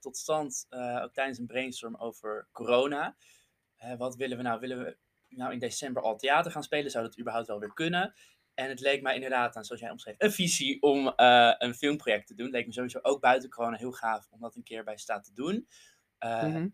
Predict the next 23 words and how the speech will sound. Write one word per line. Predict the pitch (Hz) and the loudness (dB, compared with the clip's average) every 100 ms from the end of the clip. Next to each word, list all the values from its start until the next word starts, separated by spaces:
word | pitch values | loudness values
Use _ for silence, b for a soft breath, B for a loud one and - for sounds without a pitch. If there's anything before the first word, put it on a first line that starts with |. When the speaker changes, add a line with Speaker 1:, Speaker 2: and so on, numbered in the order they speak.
| _ | _
Speaker 1:
ik | - | -2
heb | - | 0
het | 127 | 0
natuurlijk | 123 123 107 | -2 -4 0
dit | 139 | 2
jaar | 135 113 | 4 4
gedaan | - 120 113 107 _ | 2 2 2 -2 _
met | 120 120 | -6 -6
Noem | 123 | -8
het | 107 | -8
maar | |
Liefde, | 113 139 - | -8 -8 -8
maar | 107 | -6
dat | 107 | -4
was | 113 | -4
een | 110 | -8
soort | - 110 | -10 -10
van | 107 | -12
geforceerd | 101 110 - 110 - 131 117 - | -14 -14 -10 -4 0 4 2 2
ook | 110 107 - | 2 2 -4
vanwege, | 107 110 123 127 | -2 2 2 2
eh, | 110 107 95 101 107 104 | 2 2 0 -2 -4 -6
corona. | - 113 117 117 | -2 2 2 0